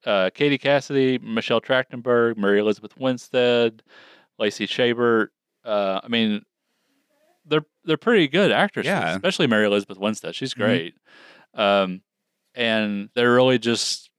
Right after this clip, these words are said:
Speaker 2: Felt like a waste of a cast.
Speaker 1: Yeah, they're just slabs of meat. Like, and whatever kinda, like, you know, interplay they have just feels, like, tacked on.
Speaker 2: Yeah.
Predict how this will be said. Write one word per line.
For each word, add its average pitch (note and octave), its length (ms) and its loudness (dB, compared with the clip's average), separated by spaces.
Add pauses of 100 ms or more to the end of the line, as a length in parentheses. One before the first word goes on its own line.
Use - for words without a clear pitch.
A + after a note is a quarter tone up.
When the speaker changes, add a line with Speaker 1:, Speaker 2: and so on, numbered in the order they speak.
(120)
Speaker 2:
Felt C#3+ 140 0
like B2+ 120 0
a G#2+ 60 2
waste G2+ 260 2
of F2+ 120 -10
a F2+ 60 -16
cast. - 180 -14
Speaker 1:
Yeah, A#2 140 2
they're G#2+ 120 2
just B2 200 0
slabs G2 380 0
of G2 80 -2
meat. F#2+ 160 0
Like, A2+ 140 2
and D3+ 260 2
whatever D#3 360 4
kinda, B2+ 380 0
like, G2+ 480 2 (1300)
you C3 140 -14
know, G#2 120 -6
interplay A2+ 480 2
they A2 160 2
have A2 320 2
just - 220 -10
feels, G2 320 -2
like, F#2 200 -4 (240)
tacked - 320 -6
on. F2+ 440 -10
Speaker 2:
Yeah. F#2 440 -2